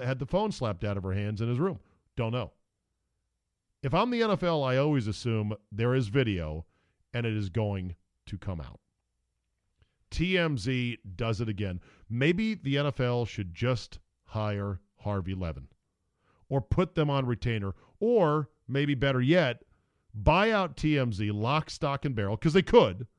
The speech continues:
I don't know what T M Z is worth. I'm sure it's a pretty healthy media entity, but the N F L's the N F L. They're the big mothership that can gobble anybody up.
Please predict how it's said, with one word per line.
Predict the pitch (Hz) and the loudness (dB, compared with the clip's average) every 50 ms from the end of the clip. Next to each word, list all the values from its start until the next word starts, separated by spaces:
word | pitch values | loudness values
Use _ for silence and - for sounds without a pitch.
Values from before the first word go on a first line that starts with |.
| _ - - | _ -4 0
I | 135 | 0
don't | 139 | 2
know | 139 131 | 4 2
what | 127 117 - | 2 0 0
T | - 135 127 | 0 0 0
M | 123 113 | 0 0
Z | 98 113 107 | 0 0 0
is | 101 87 92 | 0 -2 0
worth. | 120 147 135 117 123 127 - _ _ _ _ _ _ _ _ _ _ _ _ _ _ _ _ _ _ - | 0 2 2 2 0 -2 -6 _ _ _ _ _ _ _ _ _ _ _ _ _ _ _ _ _ _ -10
I'm | 107 107 | -10 -10
sure | - - 139 131 | -4 0 0 0
it's | 117 - - | 0 -2 -6
a | 101 | -6
pretty | - - 131 123 110 104 | -2 -2 0 0 2 2
healthy | 120 120 113 - 120 113 107 107 95 - _ _ _ _ _ _ _ - | 2 0 0 -2 -2 -2 -2 -2 -4 -6 _ _ _ _ _ _ _ -10
media | 98 113 127 135 131 123 120 110 104 - | -4 0 2 2 2 2 2 0 -2 -2
entity, | - 131 135 - - 87 - 87 76 73 95 107 _ _ _ _ _ _ _ - | -2 -2 -2 -2 -4 -6 -6 -6 -6 -6 -8 -10 _ _ _ _ _ _ _ -4
but | 127 110 | -4 -2
the | 92 113 120 | 0 2 2
N | 127 131 | 2 2
F | 120 - | 0 2
L's | 123 120 117 117 92 | 2 2 2 0 -2
the | 85 110 107 | -2 -2 -2
N | 101 | -2
F | 95 90 - 135 | -2 -2 -2 -2
L. | 123 107 98 98 101 | 0 0 -2 -4 -6
They're | - 98 101 | -6 -6 -6
the | 92 90 | -6 -6
big | 85 95 110 101 | -4 -6 -4 -4
mothership | 104 107 110 113 107 98 - - 107 95 | -2 0 0 0 0 -2 -4 -6 -10 -8
that | - 101 87 | -8 -8 -8
can | 101 98 | -6 -4
gobble | 90 107 107 101 101 101 110 | -2 -2 -2 -2 0 0 2
anybody | 135 135 104 95 92 82 80 78 | 2 2 2 0 -2 -4 -4 -4
up. | 85 104 113 | -4 -6 -8